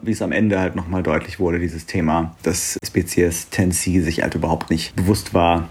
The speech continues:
was sie bewirken, was sie für eine Verantwortung haben und wie andere die Konsequenzen für ihren Wohlstand so ein bisschen tragen.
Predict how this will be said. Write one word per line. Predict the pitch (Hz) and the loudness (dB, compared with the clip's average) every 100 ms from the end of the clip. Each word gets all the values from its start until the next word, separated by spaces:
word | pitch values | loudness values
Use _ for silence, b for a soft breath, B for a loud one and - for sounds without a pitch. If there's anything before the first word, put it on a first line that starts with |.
| - | 0
was | 95 90 | 0 2
sie | 95 | 0
bewirken, | 85 82 85 82 80 | 0 2 2 4 2
was | 82 | 2
sie | 87 | 0
für | 98 | 2
eine | 85 | 2
Verantwortung | 82 98 92 80 90 82 | 2 0 0 0 0 0
haben | 82 76 85 82 | 2 2 2 0
und | 85 82 82 - 95 | 0 0 0 -2 0
wie | 87 | 0
andere | - 82 80 82 82 - | 2 0 0 -2 -2 -6
die | - | -2
Konsequenzen | 95 85 80 80 80 80 82 80 - | 0 0 0 0 0 0 0 0 -4
für | - 90 | 0 2
ihren | 80 87 85 82 82 87 | 4 2 2 2 2 2
Wohlstand | 90 90 85 78 78 | 2 2 0 0 -2
so | - | -4
ein | 80 | -4
bisschen | - 80 | -2 -2
tragen. | - 80 - 73 | 0 -2 -2 -4